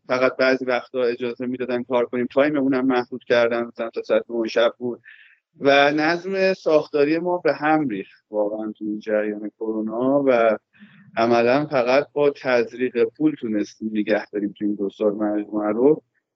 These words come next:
که حفظش کنیم. خیلی جاها تعطیل کامل بودیم، ولی خب، حقوق رو می‌دادیم، اجاره‌ها، اجاره ملکا بود. هیچ کس، خب، کوتاه نمیاد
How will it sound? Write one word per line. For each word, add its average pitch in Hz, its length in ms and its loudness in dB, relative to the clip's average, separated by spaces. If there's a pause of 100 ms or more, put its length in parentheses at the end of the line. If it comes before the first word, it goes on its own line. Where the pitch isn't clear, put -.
(120)
که 113 340 4
حفظش 131 480 -2
کنیم. 143 340 0
خیلی 135 260 2
جاها 127 240 0
تعطیل 127 560 -4
کامل 123 400 -2
بودیم، 131 340 0
ولی 127 240 2
خب، 131 140 0
حقوق 120 300 0
رو 120 80 -2
می‌دادیم، 135 540 2
اجاره‌ها، 113 720 2 (100)
اجاره 113 360 2
ملکا 110 420 0
بود. 127 320 -2 (540)
هیچ 123 200 -2
کس، 117 160 2
خب، 123 220 -4
کوتاه 117 280 2
نمیاد 139 360 2